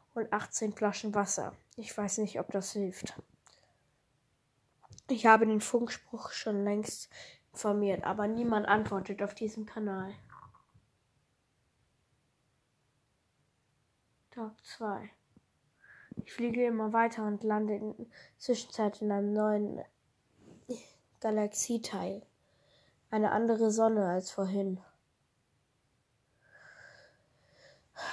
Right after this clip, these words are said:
Meine Essreserven sind auf zwei heruntergegangen. Und nun habe ich nur noch ziemlich wenig Essen.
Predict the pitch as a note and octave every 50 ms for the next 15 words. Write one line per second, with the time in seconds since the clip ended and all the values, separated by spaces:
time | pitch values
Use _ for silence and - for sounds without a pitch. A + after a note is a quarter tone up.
0 | - - - - - - B3+ A3+ A3 A3 - A3 A3+ A3 - - B3 A#3 A3 A#3
1 | A#3 A3+ A3+ A#3 A#3 A#3 A#3 A#3 G#3+ G#3+ G#3+ G#3+ - A3+ A3+ - - - - -
2 | - A#3 A#3 A3+ A3+ A3+ A3+ A3 A#3 A#3+ A#3 A3+ A#3 A3+ G#3+ A3 A3+ G#3+ - A#3
3 | A3 G#3+ A3 A3 G#3+ G#3 - - - - - - - - - _ _ _ D4+ D4+
4 | - _ _ - C#4+ - _ - - - - - _ _ - A3+ A3 A3 A3+ A3+
5 | A3+ A3+ A3+ G#3+ G#3 G#3+ G#3+ A3 A3+ G#3+ - - - A3 A3 G#3+ G#3+ G#3+ G#3 G3+
6 | G3+ - - - - - - _ _ _ _ _ _ _ _ _ _ _ _ _
7 | _ _ _ _ _ _ _ _ _ _ _ _ _ _ _ _ _ _ _ _
8 | _ _ _ _ _ _ _ _ _ _ _ _ _ _ _ _ _ _ _ _
9 | _ _ _ _ _ _ _ _ _ - - - - G#3+ G#3 G#3 G#3 G3+ - -
10 | G#3+ G#3 G3 F#3+ F#3+ F#3 F#3 F#3+ - - - - - - - - - - G#3+ G#3
11 | G#3+